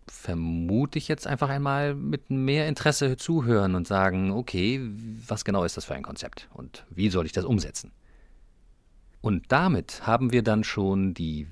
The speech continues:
wichtige Unterscheidung deutlich vor uns liegen. Also, also beide Male geht es um Aktivität auf Ihrer Seite, aber einmal ist es eine, und ich, ähm,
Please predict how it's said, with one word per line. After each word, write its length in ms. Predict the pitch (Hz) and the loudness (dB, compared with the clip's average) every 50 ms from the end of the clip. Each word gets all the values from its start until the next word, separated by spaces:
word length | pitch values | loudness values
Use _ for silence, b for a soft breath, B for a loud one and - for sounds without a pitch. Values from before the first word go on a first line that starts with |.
| - | 0
wichtige 400 | - 143 160 - - - 123 127 | 2 2 2 2 0 0 0 0
Unterscheidung 960 | 82 90 101 - 90 85 - - - 101 110 120 117 123 120 123 127 127 113 | 0 0 -2 -2 -2 -2 -2 2 4 6 6 6 6 4 4 4 2 2 2
deutlich 640 | - 87 95 104 - - 92 90 - - - - - - - - - | 4 6 6 6 4 2 -2 -2 -2 -4 -16 -18 -20 -20 -20 -20 -20
vor 380 | - - - - 120 117 113 - | -18 -10 -2 4 4 6 4 4
uns 240 | 69 71 - - | -2 -6 -8 -8
liegen. 280 | - 76 76 - - - - B B B B B B B B B B B | -8 -10 -12 -12 -16 -20 -20 B B B B B B B B B B B
Also, 180 | B - - - | B -16 -14 -10
also 160 | - - - - | -8 -4 -2 4
beide 260 | - 98 113 135 143 | 8 8 8 8 6
Male 260 | 139 135 135 135 127 | 2 2 2 0 0
geht 200 | - - 113 - | 0 -2 -2 -2
es 100 | - - | -2 -4
um 160 | 110 95 - - | -6 -6 -4 0
Aktivität 920 | - 107 - - - - 98 78 87 85 - - 107 135 170 - - - - - | -2 -2 -2 -2 -4 -4 -2 -2 -2 -4 0 0 2 2 2 0 -4 -14 -8 -8
auf 180 | - - - - | -8 -6 -2 2
Ihrer 320 | 139 139 135 95 92 82 | 6 6 6 6 6 2
Seite, 420 | - - 76 69 - - - 156 175 B B B B B B B B B B B B B B B B | 0 -2 -4 -6 -6 -8 -8 -8 -8 B B B B B B B B B B B B B B B B
aber 260 | - 113 120 110 - | 2 6 6 6 6
einmal 380 | 110 110 127 147 151 151 151 151 | 6 4 4 4 4 2 2 2
ist 240 | - 139 - - - | 0 -2 -2 0 -2
es 160 | 143 131 - | -2 -2 -2
eine, 480 | - - 120 123 123 123 120 120 117 B B B B B B | -2 0 2 4 6 6 4 4 2 B B B B B B
und 120 | B - - | B -16 -16
ich, 180 | - - - | -14 -8 -4
ähm, 300 | 101 95 90 90 90 87 | -2 0 0 0 -2 -4